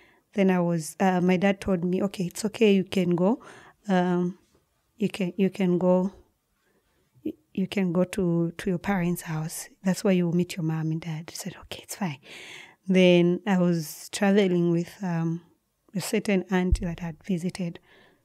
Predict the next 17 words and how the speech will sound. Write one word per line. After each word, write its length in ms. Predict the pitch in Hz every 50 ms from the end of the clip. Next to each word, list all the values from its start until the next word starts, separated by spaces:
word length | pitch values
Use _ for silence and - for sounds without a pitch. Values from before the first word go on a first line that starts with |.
| _ _
So 240 | - - 208 180 170
we 120 | 165 165
got 340 | 160 156 180 190 196 - - -
to 100 | - 202
Intercity, 1160 | 180 175 175 175 165 160 180 160 - - 190 180 165 - - 190 175 175 175 175 175 175 -
traveled 600 | - - 196 185 170 165 175 170 170 170 170 - - _ -
and 260 | - 180 170 170 165
went. 400 | 170 170 175 170 165 180 190 - - - - - - - - - - - - - - - _ _ _ _ _ _ _ _ _ _ _ _ _ -
And 160 | - 202 190 185
then 160 | 180 175 165
I 80 | 170 170 -
got 180 | - 170 160 -
home. 360 | - - 180 170 160 165 - - _ _ _ _ _ _ _ _ _ _ _ _ _ _ _ _ _ _ _ _ _ -
I 100 | - 190
couldn't 420 | - - 240 202 185 175 165 - -
accept 500 | 190 - - - - 185 - - _ _
that. 360 | - 170 147 - - -